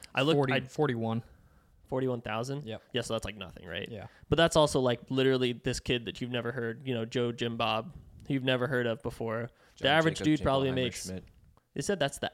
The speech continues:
Speaker 1: average salary.
Speaker 2: That's the average salary.
Speaker 1: Yeah, that's whack. Um, yeah, but it also leaps up, and then again, like we said earlier, that
Speaker 3: With the
Speaker 1: doesn't
Speaker 3: endor-
Speaker 1: include endorsements,
Speaker 3: Yeah.
Speaker 1: right? Um,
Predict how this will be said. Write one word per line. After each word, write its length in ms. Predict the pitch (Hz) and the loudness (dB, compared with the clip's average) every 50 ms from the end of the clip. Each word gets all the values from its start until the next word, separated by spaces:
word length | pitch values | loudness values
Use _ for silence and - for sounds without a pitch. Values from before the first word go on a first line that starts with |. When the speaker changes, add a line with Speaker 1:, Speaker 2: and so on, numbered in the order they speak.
| _ | _
Speaker 1:
average 380 | - - - 180 - 139 147 - | -12 -14 -12 -10 -8 -8 -8 -8
salary. 500 | - - - 92 101 110 131 - - 143 | -8 -6 -6 -4 -4 -4 -4 -4 -4 -6
Speaker 2:
That's 180 | 151 110 - - | -6 -8 -10 -14
the 100 | - - | -16 -14
average 340 | 110 107 107 107 - - - | -14 -14 -14 -16 -18 -18 -16
salary. 160 | - 95 101 | -12 -8 -8
Speaker 1:
Yeah, 100 | 76 69 | -8 -6
that's 260 | 80 104 110 - - - | -4 -6 -6 -6 -8 -10
whack. 300 | - 73 69 - - _ _ _ _ _ _ - | -10 -10 -10 -12 -16 _ _ _ _ _ _ -4
Um, 440 | 131 131 127 123 117 110 107 135 - _ _ _ _ _ _ _ _ _ - - - - | -2 -2 0 -2 -4 -6 -8 -14 -18 _ _ _ _ _ _ _ _ _ -20 -20 -8 -2
yeah, 120 | 151 165 | 0 2
but 80 | 165 175 | 2 4
it 60 | 165 | 4
also 260 | 175 180 - 151 139 | 4 4 4 2 2
leaps 380 | 123 120 123 120 113 - - - | 2 0 -2 -4 -4 -4 -2 -2
up, 260 | 113 110 107 107 - | 0 0 -2 -2 -6
and 160 | - 120 127 | -8 -8 -6
then 220 | 120 117 95 95 - - - | -6 -8 -8 -10 -14 -12 -12
again, 340 | 127 127 - 117 113 113 110 | -12 -6 -4 -4 -4 -4 -4
like 200 | 107 123 - - | -8 -10 -8 -10
we 80 | 117 | -8
said 160 | - - 95 | -8 -6 -6
earlier, 180 | 92 92 85 82 - | -6 -6 -8 -10 -8
that 80 | - - | -8 -8
Speaker 3:
With 80 | 107 | -6
the 80 | - - | -4 -4
Speaker 1:
doesn't 200 | 104 98 110 104 | -4 -4 -4 -4
Speaker 3:
endor- 120 | 95 87 | -4 -6
Speaker 1:
include 260 | 92 - 101 104 98 - | -6 -6 -6 -6 -6 -6
endorsements, 640 | 85 85 - 78 76 - - - - 80 92 92 | -8 -8 -8 -8 -8 -8 -8 -12 -12 -14 -12 -8
Speaker 3:
Yeah. 80 | 90 - | -8 -6
Speaker 1:
right? 200 | 85 90 - - - - - - - _ _ _ - | -6 -6 -6 -8 -12 -20 -20 -20 -20 _ _ _ -4
Um, 480 | - 139 135 131 123 117 110 110 131 | -2 0 2 2 2 0 -2 -4 -10